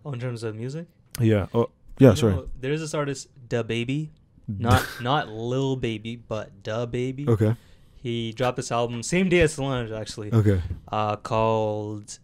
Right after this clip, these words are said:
Speaker 1: Baby on Baby.
Speaker 2: Oh, <laughs> shit.
Speaker 1: And it is surprisingly good.
Speaker 2: Yeah.
Speaker 1: There's the beats, the production on that is, is amazing.
Speaker 2: Damn.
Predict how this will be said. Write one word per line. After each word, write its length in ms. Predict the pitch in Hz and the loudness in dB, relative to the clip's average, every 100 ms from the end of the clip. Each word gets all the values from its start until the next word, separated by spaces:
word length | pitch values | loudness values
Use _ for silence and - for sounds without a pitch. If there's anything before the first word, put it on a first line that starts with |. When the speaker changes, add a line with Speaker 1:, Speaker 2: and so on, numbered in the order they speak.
| - | -12
Speaker 1:
Baby 360 | 117 127 131 127 | -2 -2 0 -2
on 180 | 117 113 | -4 -4
Baby. 460 | 113 110 - - _ - | -4 -6 -10 -18 _ 0
Speaker 2:
Oh, 160 | 113 98 | 2 6
<laughs> 0 | |
shit. 720 | - - - - - - - - - | 6 6 4 2 -4 -4 -8 -8 -10
Speaker 1:
And 720 | 117 117 110 107 104 101 - - | -8 -6 -6 -8 -10 -14 -14 -6
it 140 | 139 | -2
is 100 | 147 | -2
surprisingly 640 | 135 - 113 117 107 101 | -4 -4 -2 -2 -6 -14
good. 340 | 98 92 95 - | -14 -16 -18 -4
Speaker 2:
Yeah. 260 | 107 104 107 _ 143 | 0 0 -2 _ -12
Speaker 1:
There's 640 | 117 120 117 110 101 - _ - | -4 0 0 -2 -8 -14 _ -16
the 100 | 104 | -14
beats, 420 | - 117 117 - | -12 -12 -10 -12
the 100 | 110 | -12
production 460 | - 107 110 - 117 | -12 -6 -6 -4 -8
on 140 | 107 | -8
that 220 | 104 104 | -6 -6
is, 340 | 98 101 - - | -8 -14 -18 -18
is 160 | 135 107 | -16 -12
amazing. 480 | 104 101 101 101 98 | -10 -10 -10 -12 -4
Speaker 2:
Damn. 260 | 101 95 | 0 0